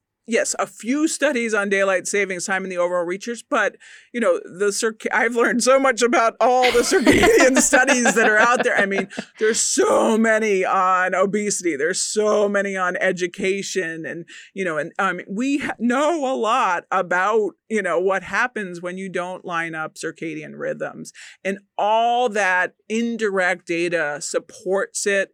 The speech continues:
Speaker 1: and goes along with it. So it's, you know, not surprising when we do have data that looks more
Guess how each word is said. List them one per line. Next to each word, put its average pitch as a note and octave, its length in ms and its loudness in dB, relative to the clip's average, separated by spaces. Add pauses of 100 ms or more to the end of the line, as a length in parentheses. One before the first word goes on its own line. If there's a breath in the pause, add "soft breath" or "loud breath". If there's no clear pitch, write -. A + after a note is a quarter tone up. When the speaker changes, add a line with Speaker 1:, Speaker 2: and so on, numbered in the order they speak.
Speaker 1:
and F3 200 -8
goes D#3+ 260 -2
along D3+ 440 -8
with D3 180 -8
it. - 200 -10
So F3 280 -2
it's, G3 260 -8
you G3+ 100 -4
know, F3 140 -4
not E3+ 400 -4
surprising G#3 720 -2
when F3+ 160 -4
we F3 140 -4
do E3+ 180 -6
have D#3+ 180 -4
data E3 280 -4
that D#3 180 -8
looks E3 300 -8
more E3 140 -10